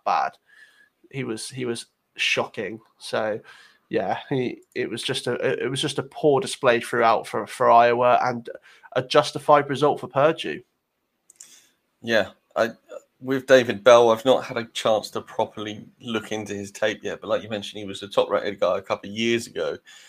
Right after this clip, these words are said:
Speaker 2: and everything I've heard talked about his skill set this season is he is as N F L ready as any receiver in this class. So it would be, I'm really looking forward to diving into his tape for,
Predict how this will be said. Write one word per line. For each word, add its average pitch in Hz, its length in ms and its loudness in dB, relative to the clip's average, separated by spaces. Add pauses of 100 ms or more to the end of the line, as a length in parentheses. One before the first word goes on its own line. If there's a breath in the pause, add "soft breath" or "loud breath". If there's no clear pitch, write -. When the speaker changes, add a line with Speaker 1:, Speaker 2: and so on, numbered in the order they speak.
(180 loud breath)
Speaker 2:
and 113 100 0
everything 127 340 -2
I've 101 160 -2
heard 113 460 0
talked - 420 -4
about 92 320 -2
his 98 200 -10
skill 107 320 -8
set - 280 -8
this 90 180 -10
season 95 320 -12
is 95 160 -10
he 104 240 -8
is 98 180 -12 (320 soft breath)
as 104 160 -6 (140)
N 110 160 0
F 110 180 -2
L 107 220 2
ready 98 320 0
as 95 140 -8 (120)
any 107 280 -6
receiver 98 560 -8
in 95 160 -8
this 95 180 -14
class. 107 520 -2 (420 soft breath)
So 113 160 -4
it 107 80 -2
would 117 120 -2
be, 120 300 -4
I'm 110 260 -2
really 107 200 -6
looking 104 260 -10
forward 101 260 -10
to - 100 -20
diving 101 300 2
into 98 200 -8
his 90 120 -10
tape 95 300 -6
for, 98 260 -4